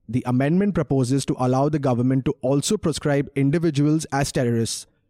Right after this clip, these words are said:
as well as proposes to empower more officers of the National Investigation Agency to investigate cases. Before the Rajya Sabha took up the matter for voting in today's session, Union Home Minister Amit Shah responded to concerns the opposition had raised with regards to the bill.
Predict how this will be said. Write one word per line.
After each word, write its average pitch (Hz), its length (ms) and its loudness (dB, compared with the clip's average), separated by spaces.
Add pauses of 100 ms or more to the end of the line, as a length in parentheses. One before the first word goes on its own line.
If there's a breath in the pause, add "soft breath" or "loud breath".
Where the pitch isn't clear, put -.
(240)
as 135 140 -2
well 147 160 2
as 156 180 -2
proposes 147 480 0
to 175 120 -4 (120)
empower 131 400 2
more 147 320 2
officers 131 520 0
of 127 160 -4
the 143 120 0
National 131 360 0
Investigation 127 720 0
Agency 127 580 0
to 135 100 0
investigate 123 560 0
cases. 104 520 -6 (440)
Before 165 280 0
the 220 80 0
Rajya 143 360 2
Sabha 147 240 0
took 143 140 -2
up 143 140 -2
the 147 80 0
matter 131 340 0
for 139 140 0
voting 120 400 2
in 123 100 0
today's 123 300 0
session, 107 420 -2 (300)
Union 165 380 2
Home 135 220 4
Minister 127 340 2
Amit 127 320 0
Shah 135 160 0
responded 131 520 0
to 160 80 -2
concerns 120 540 0
the 127 100 2
opposition 127 480 -2
had 127 240 -2
raised 113 320 -2
with 127 260 0
regards 113 300 -2
to 123 80 -2
the 117 200 -2
bill. 98 180 -4